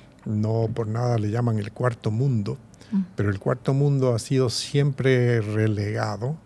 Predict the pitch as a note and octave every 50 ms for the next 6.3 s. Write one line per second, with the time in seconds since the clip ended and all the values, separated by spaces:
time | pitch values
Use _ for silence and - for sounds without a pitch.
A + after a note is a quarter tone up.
0 | - - - - - - A2 A#2 A2+ A2+ A2 G2+ - - B2 A#2 A#2 A2+ G#2 -
1 | - A2 G#2 A2 A2+ A2 G2+ F#2+ G2+ G2 - - - D#3 D3 A#2+ A2 G#2+ G#2 G#2
2 | G2 - A2 A#2 A2+ A2 A2 G2 G2 G2+ - - - G2+ - B2+ A#2 A#2 A2+ -
3 | - G#2+ G2+ G#2 - D#3+ C#3 - A2+ A#2 - - A#2+ - - - - - - -
4 | - - A3+ A3+ G#3+ F#3+ - - G3 G3 G3+ G#3+ G#3+ F#3 D#3+ E3 - - - G#3
5 | G#3 F#3 D#3+ - - A2 - - D#3 D3 C#3 - G3+ - - A2 A2 A2 A2 A#2
6 | C3+ D#3+ F#3 F3+ - G3+